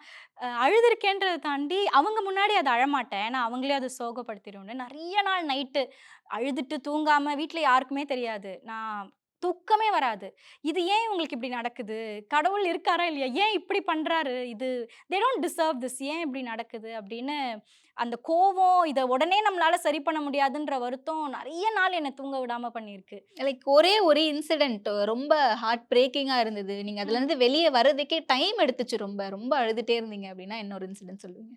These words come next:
Speaker 1: அந்த மாதிரி நிறைய இருக்கு. ஆனா கேட்டோனே எனக்கு ஒரு சிம்பிளான ஒரு இன்சிடென்ட், but இது பெரிய இம்பாக்ட் கிரியேட் பண்ணது வந்து, அ, ஒரு பாட்டியை வந்து ரோட்ல விட்டுட்டாங்க. டூ, ரெண்டு பசங்க இருக்காங்க, பேர பசங்க எல்லாரும் இருக்காங்க.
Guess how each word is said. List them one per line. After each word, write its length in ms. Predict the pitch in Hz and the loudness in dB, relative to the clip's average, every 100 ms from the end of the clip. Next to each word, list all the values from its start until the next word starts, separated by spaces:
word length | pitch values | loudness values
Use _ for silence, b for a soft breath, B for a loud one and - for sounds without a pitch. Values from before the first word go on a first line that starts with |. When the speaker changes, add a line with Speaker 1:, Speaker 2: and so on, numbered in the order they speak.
| _ | _
Speaker 1:
அந்த 240 | 269 277 | -2 0
மாதிரி 200 | 294 415 | -2 -2
நிறைய 340 | 320 233 302 370 | -4 -4 -2 0
இருக்கு. 340 | 277 - 233 | -2 -4 -2
ஆனா 440 | 294 302 302 269 220 214 226 320 | 0 0 -2 -4 -6 -12 -10 -4
கேட்டோனே 420 | 339 349 349 415 494 | -4 -4 -6 -4 -2
எனக்கு 260 | 392 311 277 | -4 -2 -2
ஒரு 460 | 233 233 226 - - - | -2 -4 -10 -14 -18 -8
சிம்பிளான 440 | 339 349 370 359 359 | -6 -2 0 2 0
ஒரு 160 | 302 | 0
இன்சிடென்ட், 320 | 262 - 311 359 | -2 -2 -2 0
but 140 | 269 | -2
இது 140 | 240 220 | -4 -2
பெரிய 320 | 269 311 311 | -2 0 -4
இம்பாக்ட் 340 | 277 269 269 | 0 0 0
கிரியேட் 180 | 262 233 240 | -4 -6 -8
பண்ணது 200 | 226 214 | -10 -12
வந்து, 520 | 214 233 359 381 269 B B B | -14 -8 -6 -4 -4 B B B
அ, 420 | 233 220 214 214 - | -6 -4 -4 -4 -4
ஒரு 200 | 226 226 | -6 2
பாட்டியை 460 | 269 311 - 339 | 4 4 2 -2
வந்து 220 | 262 262 330 | -2 -2 2
ரோட்ல 320 | 269 285 294 | 2 2 0
விட்டுட்டாங்க. 760 | 240 233 254 226 208 202 311 359 | -4 -4 -6 -6 -4 0 0 0
டூ, 160 | - 294 - | -2 -6 -6
ரெண்டு 400 | 233 262 285 269 | -4 -4 -2 -2
பசங்க 240 | 269 311 | -2 -4
இருக்காங்க, 680 | 294 294 262 254 269 277 277 254 | -4 -2 -4 0 2 2 0 -4
பேர 120 | 262 262 | -4 -6
பசங்க 240 | 254 254 | -8 -8
எல்லாரும் 360 | 233 233 254 262 | -8 -2 -2 -4
இருக்காங்க. 580 | 247 226 214 294 392 | -6 -8 -4 -4 -4